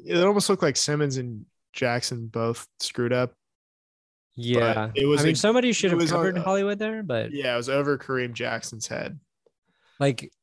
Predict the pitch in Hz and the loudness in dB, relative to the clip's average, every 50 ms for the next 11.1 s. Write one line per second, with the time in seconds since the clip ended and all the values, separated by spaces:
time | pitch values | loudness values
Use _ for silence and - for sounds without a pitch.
0 | _ _ 185 175 185 175 170 165 196 226 220 - 220 180 - 196 185 - 180 165 | _ _ 2 2 4 4 4 4 4 2 2 2 -2 -2 0 0 0 2 2 0
1 | 160 156 160 151 160 165 160 160 143 135 131 - - - 147 143 131 - 120 123 | 0 0 0 0 0 2 2 0 0 -2 -4 -8 -4 -4 -4 -4 -4 -4 -4 -2
2 | 131 127 113 107 107 107 104 110 117 120 127 - - - 123 117 113 - - _ | -2 0 0 -2 -2 -4 -2 -2 -2 -2 -4 -6 -4 -4 -4 -4 -4 -6 -14 _
3 | - - - _ _ _ _ _ - 135 139 151 147 - 165 160 151 131 107 127 | -20 -20 -20 _ _ _ _ _ -2 2 2 2 4 4 2 2 2 2 0 0
4 | 147 147 156 165 156 151 165 147 151 - - - 160 156 165 175 185 180 185 170 | 0 0 0 0 0 -2 0 0 0 -2 -2 -2 0 2 2 2 0 -2 -4 -8
5 | - _ _ _ _ _ _ _ _ _ - 143 143 143 143 151 147 151 127 110 | -14 _ _ _ _ _ _ _ _ _ -2 0 2 4 4 4 4 2 0 0
6 | 107 143 147 - - 131 120 - - - - - _ - - - 160 147 - - | 0 0 0 0 -2 -4 -6 -6 -8 -12 -16 -16 _ -10 -4 -2 -2 -2 -2 -4
7 | 117 120 131 139 165 185 202 208 190 - 233 226 226 226 226 220 175 151 143 135 | -2 0 0 0 2 0 0 -2 -2 -2 -2 0 0 2 2 2 2 2 2 2
8 | 127 120 110 - _ _ _ _ _ _ _ _ _ _ _ _ _ _ _ _ | 2 0 -2 -6 _ _ _ _ _ _ _ _ _ _ _ _ _ _ _ _
9 | 135 131 135 143 151 170 185 185 190 170 139 - 135 151 165 175 180 - - 180 | -6 -4 -2 0 0 2 2 4 2 2 2 0 -4 -4 -4 -2 -2 -2 -2 -2
10 | - - - 160 156 151 147 143 139 135 131 117 123 123 120 113 113 - - 117 | -4 -4 -2 0 0 0 0 0 -2 -2 -4 -4 -4 -6 -6 -6 -6 -8 -12 -12
11 | 117 120 | -14 -16